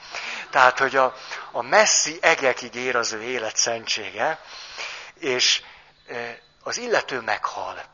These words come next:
És, ö, hihetetlen szomorúan elérkezik az Isten elé. És akkor az angyali karok fölállnak,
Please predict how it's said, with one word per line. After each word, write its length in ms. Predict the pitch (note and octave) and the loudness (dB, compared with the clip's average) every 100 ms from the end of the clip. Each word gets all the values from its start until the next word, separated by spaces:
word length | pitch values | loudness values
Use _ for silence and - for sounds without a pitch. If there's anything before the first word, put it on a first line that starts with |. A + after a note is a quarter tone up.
| _ _ _ _ _ _ _ _ _ - - - - | _ _ _ _ _ _ _ _ _ -20 -20 -20 -20
És, 400 | - B2 A2 - | -12 -4 0 2
ö, 220 | B2 A#2 B2 - _ _ _ | 0 -2 -6 -14 _ _ _
hihetetlen 680 | - G#3 F3+ B2 A#2 - A2 | -16 -10 -4 -4 -4 -8 -6
szomorúan 840 | G#2 - D3+ A2 G2+ G2+ B2 D3 - _ _ _ _ _ _ _ _ | -4 -4 -4 -8 -8 -2 -2 -4 -16 _ _ _ _ _ _ _ _
elérkezik 960 | D#3 D#3 C#3 C#3+ C3+ C3+ B2+ A2+ A2 - | 0 0 0 -8 -8 -8 -6 -6 -8 -8
az 140 | G2 | -10
Isten 360 | F#2+ - A2+ G2 | -4 -4 -4 -10
elé. 360 | F#2 F2 E2+ - _ _ _ - - | -12 -14 -20 -20 _ _ _ -20 -14
És 80 | - | -2
akkor 260 | G#3+ - A2+ | -2 0 -2
az 100 | A2+ | 2
angyali 400 | G#3 D#3+ A#2+ A2+ | 2 2 0 0
karok 300 | D#3 A2+ - | -4 -4 -6
fölállnak, 800 | - F3 D3+ B2+ A2+ A2 - | -6 -2 2 2 0 -6 -8